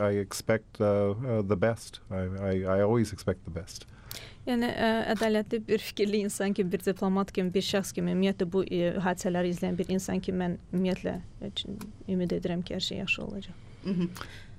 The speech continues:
Speaker 1: No, and, and,
Speaker 2: No,
Speaker 1: and
Speaker 2: the
Speaker 1: Azerbaijan is, is a nation, uh, that, uh, has set its course, has said that it, uh, it wants to, uh, uh, be part of, uh, uh,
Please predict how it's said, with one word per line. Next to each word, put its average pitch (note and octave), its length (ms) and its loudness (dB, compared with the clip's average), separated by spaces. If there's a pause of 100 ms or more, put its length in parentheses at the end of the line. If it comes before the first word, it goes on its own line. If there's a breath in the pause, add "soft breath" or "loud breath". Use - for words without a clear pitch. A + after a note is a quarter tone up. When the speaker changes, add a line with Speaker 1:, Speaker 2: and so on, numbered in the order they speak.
(280 loud breath)
Speaker 1:
No, E3+ 200 6
and, B2+ 160 4
and, C3+ 180 4
Speaker 2:
No, - 80 2
Speaker 1:
and B3 160 4
Speaker 2:
the A3+ 80 -2 (160)
Speaker 1:
Azerbaijan D3+ 640 4
is, C3 160 2
is C#3 420 2
a C3 60 6
nation, B2 540 2
uh, A2+ 360 6
that, A2+ 400 2
uh, G#2+ 260 6
has A2 460 0
set B2 360 2
its - 160 -8
course, B2+ 420 2
has G#2+ 220 2
said A2 300 4
that A2 180 4
it, - 240 -4
uh, G2+ 240 6 (200)
it A2+ 120 0
wants G2+ 400 2
to, A2 360 4
uh, G2+ 160 4 (440 loud breath)
uh, G2+ 500 -2
be A#2 300 4
part A2 360 2
of, G#2+ 320 -2
uh, G2 360 -2 (640 loud breath)
uh, G2 420 -4